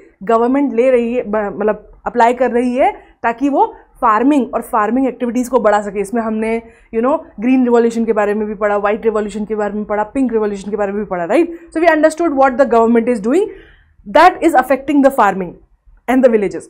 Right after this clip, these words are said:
But in this class we are going to take a bottom up approach। अब हम समझेंगे the world from the point of view of the farmer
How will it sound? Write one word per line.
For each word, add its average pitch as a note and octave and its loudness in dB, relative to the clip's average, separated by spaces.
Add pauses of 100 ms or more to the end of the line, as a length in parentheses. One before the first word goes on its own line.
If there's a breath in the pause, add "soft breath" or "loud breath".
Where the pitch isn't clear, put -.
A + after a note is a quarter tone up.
(240 loud breath)
But F4 4
in E4+ 4
this G#4+ 4
class F4+ 6
we D#4+ 0
are B3+ -2
going D4 2
to D#4+ -4
take C#4 0 (120)
a D#4+ 6 (640 loud breath)
bottom C4+ 6 (220)
up C4+ 2 (120)
approach। - -6 (420)
अब F4+ 6
हम G4 4
समझेंगे D#4+ 0 (300)
the C4+ 4 (120)
world E4 8 (600 loud breath)
from F#4 6
the - -4
point D4 2
of D4+ 0
view C#4+ 0
of A3+ -4
the C4+ -6
farmer F#3 -2